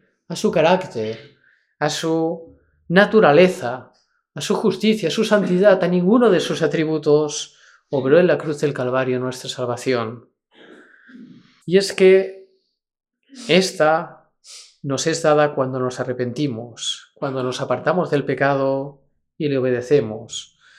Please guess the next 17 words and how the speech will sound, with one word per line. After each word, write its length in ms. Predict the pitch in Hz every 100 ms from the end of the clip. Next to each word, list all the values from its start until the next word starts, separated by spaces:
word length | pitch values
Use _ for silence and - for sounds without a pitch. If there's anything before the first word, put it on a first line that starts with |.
| _ _ -
Hemos 220 | 233 208
visto 360 | 254 - 165
que 100 | 151
la 100 | 135
obra 260 | 151 160 156
de 140 | 151
Dios 420 | 143 165 143 127 135
es, 160 | -
creamos 880 | - 123 135 131 127 127 127 - -
en, 340 | 139 123 127 -
es 180 | 170 147
que 140 | 160
cre-, 420 | 143 135 143 - -
le 180 | 143 127
creamos, 520 | 143 156 143 120 -
que 140 | 131
creamos 920 | 127 127 143 143 147 165 - _ _